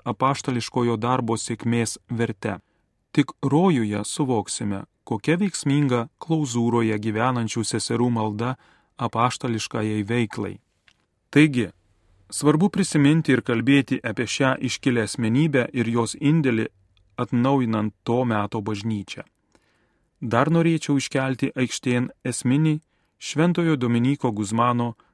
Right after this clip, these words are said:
dvasingumo aspektą – maldos gyvenimą. Šventasis Dominykas buvo maldos vyras, įsimylėjęs Dievą, netroško nieko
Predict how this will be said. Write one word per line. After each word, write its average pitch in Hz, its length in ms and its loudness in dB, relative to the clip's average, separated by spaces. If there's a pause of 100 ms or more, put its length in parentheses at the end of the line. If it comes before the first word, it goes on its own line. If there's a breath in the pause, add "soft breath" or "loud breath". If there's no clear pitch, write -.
(140)
dvasingumo 127 720 0
aspektą – - 560 -4 (800)
maldos 131 480 -2
gyvenimą. 90 600 -12 (1000)
Šventasis 156 600 0
Dominykas 127 680 2
buvo 117 400 0
maldos 127 560 0
vyras, 98 460 -8 (480)
įsimylėjęs 135 720 2
Dievą, 127 480 -2 (460)
netroško 175 580 0
nieko 151 520 2